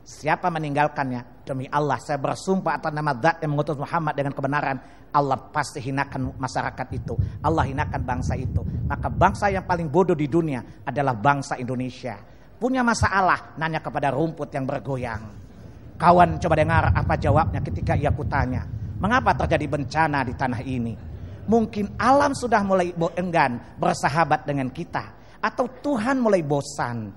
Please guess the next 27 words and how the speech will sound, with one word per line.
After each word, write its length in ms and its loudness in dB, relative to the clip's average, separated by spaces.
melihat 460 2
tingkah 400 -2
manusia 640 -2
yang 140 4
lu 160 2
bangga 320 6
dengan 240 -2
salah 320 0
dan 240 -2
dosa. 400 -4
Coba 320 2
kita 160 0
bertanya 640 0
pada 240 0
rumput 320 0
yang 160 -4
bergoyang. 560 -4
Jadi 240 6
pertanyaan, 640 4
rumput 400 10
sudah 160 4
terbakar, 640 2
siapa 420 4
lagi 380 4
yang 160 4
kamu 220 4
tanya? 420 2